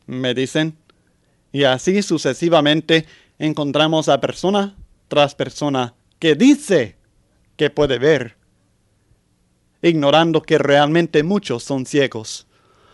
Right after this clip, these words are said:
Muchos hombres creen que la religión es cosa de mujeres y niños. El hombre es fuerte y no necesita de Cristo. Hablando con las mujeres, nos dicen que el esposo es el que más necesita oír el mensaje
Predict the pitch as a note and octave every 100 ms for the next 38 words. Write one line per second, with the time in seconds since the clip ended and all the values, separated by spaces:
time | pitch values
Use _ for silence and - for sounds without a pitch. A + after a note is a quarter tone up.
0 | _ - A#3+ G#3+ F#3 A3 G3+ F3+ - F3+
1 | G#3 G#3 F3+ E3 D#3 D#3 D3+ - F#3+ G3
2 | - G3+ F#3+ F3+ F3 F3 - G3 D3 B2
3 | C#3+ D#3+ D#3+ A#2+ A2 - _ _ _ E3
4 | E3 F3 E3+ - F3 G3 F#3 F3 D3+ -
5 | - F3 G3+ G#3 G3 E3+ G#3 G3 C3+ C3
6 | C#3+ D#3+ - G3 G3 G3 _ _ _ _
7 | _ _ _ _ _ _ _ _ _ _
8 | _ _ _ - C3+ D#3 E3 D#3+ D#3+ D3+
9 | C#3+ - B2+ - F#3 D3 - C#3+ C3 D#3
10 | D#3+ D#3 D3 E3 C#3+ C3+ - - A3+ -
11 | B2 G#2+ _ _ _ _ D3 - D3 B2+
12 | C3+ A#2+ C3+ D3+ D3+ C#3 C3+ - B2+ -
13 | F3 - C#3+ C3 _ C3+ B2+ F3+ D3+ B2+
14 | B2+ A#2+ C#3+ C#3 - D3+